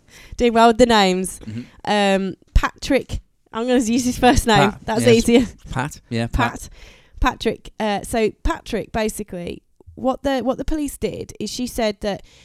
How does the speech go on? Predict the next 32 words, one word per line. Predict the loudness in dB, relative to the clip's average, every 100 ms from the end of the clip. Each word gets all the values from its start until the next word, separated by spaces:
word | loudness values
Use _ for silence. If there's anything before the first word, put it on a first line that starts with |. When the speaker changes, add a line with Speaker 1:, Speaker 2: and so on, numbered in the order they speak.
| -12
Speaker 1:
she | -4 -2
was | -2
so, | 0 2 4 2 0 _ _ _ _
she | -12 -8
was | -6 -6
interrogated | -4 -2 -2 -2 -6 -8 -8
so | -4 -4
heavily, | -4 -4 -4 -6 -8 -10 -12 _ _ _ _ _ -8
um, | -4 -4 -6 -14 -20 _ _ _ -8
but | -4 -4 -8 -6
by | -2 -2 -4 -6
the | -8
police, | -6 -8 -10 -12 -16 -20 _ _ _ -8
and | -6 -6 -8 -6
they | -2
were, | 0
like, | 0 -4 -8 _ _
being | -4 -4 -8
violent. | -4 0 0 -2 -6 -10 -10
They | -8
were | -6
slapping | -6 -6 -2 -2 -2
around | -4 -4
the | -6
back | -6
Speaker 3:
Yeah, | -2
Speaker 1:
of | 0
her | 0
Speaker 3:
yeah. |
Speaker 1:
head. | -2 -4 -10 -16 _ _ -12 -4
They | -2 -2
were, | -2 -2 -2 -4 -6